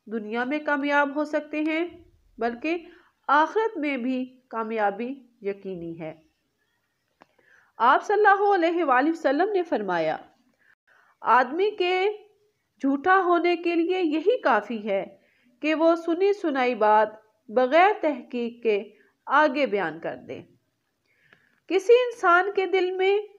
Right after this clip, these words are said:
ईमान और हसद इकट्ठे नहीं रह सकते। आप सल्लल्लाहु अलैहि वसल्लम ने फरमाया,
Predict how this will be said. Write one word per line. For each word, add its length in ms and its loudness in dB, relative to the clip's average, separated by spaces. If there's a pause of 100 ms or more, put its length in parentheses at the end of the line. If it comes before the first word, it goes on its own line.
ईमान 480 2
और 420 0
हसद 680 -2
इकट्ठे 520 -2
नहीं 340 -2
रह 140 0
सकते। 600 -12 (1040)
आप 180 2
सल्लल्लाहु 480 4
अलैहि 320 2
वसल्लम 680 -2
ने 120 -2
फरमाया, 640 -2